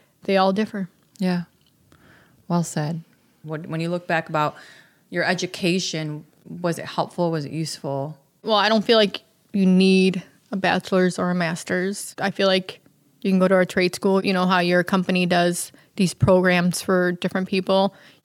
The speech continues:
Speaker 1: to get into the I T field. You don't necessarily need a degree for it. So I feel like there's different avenues. Higher education is not for everybody. And the G I Bill pays for all those different avenues too. So I don't think that it's just
Speaker 2: You're not
Speaker 1: college
Speaker 2: stuck to college,
Speaker 1: route.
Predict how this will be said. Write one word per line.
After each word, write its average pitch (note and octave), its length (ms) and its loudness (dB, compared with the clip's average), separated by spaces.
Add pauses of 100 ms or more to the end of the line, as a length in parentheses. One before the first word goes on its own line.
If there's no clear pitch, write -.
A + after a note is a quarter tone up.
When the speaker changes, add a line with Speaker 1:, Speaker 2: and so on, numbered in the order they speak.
(160)
Speaker 1:
to G#3+ 100 0
get F#3+ 220 2
into F#3 220 0
the F#3+ 120 -2
I G3 140 0
T A3 180 -2
field. G3+ 400 4
You F#3 80 0
don't F#3 300 -6
necessarily F#3 600 -2
need F3+ 60 -2
a F3 80 -2
degree G3+ 340 0
for G3 280 2
it. G3 160 0 (300)
So G#3+ 100 0
I - 20 4
feel A3 100 6
like A3 120 6
there's G3 140 6
different F#3+ 360 0
avenues. F3 560 -2
Higher F#3 260 -2
education F#3 600 -6
is F3+ 100 -12
not F#3 200 -6
for - 80 -8
everybody. F#3+ 540 -2
And F#3+ 220 2
the G3 80 4
G G#3+ 140 4
I G3 100 8
Bill F#3+ 180 4
pays A3 300 4
for F3+ 140 0
all E3+ 160 4
those E3+ 160 0
different F3 400 -4
avenues F3+ 440 -4
too. F#3 200 -2
So F3+ 100 -10
I - 20 -6
don't F3 160 -6
think F3 200 -6
that - 120 -6
it's - 200 -10
just - 380 -8 (260)
Speaker 2:
You're G3+ 80 -2
not G3+ 140 6
Speaker 1:
college C#3+ 180 0
Speaker 2:
stuck F3+ 200 -2 (100)
to F3+ 60 -8
college, D#3 440 0
Speaker 1:
route. G#2+ 40 -14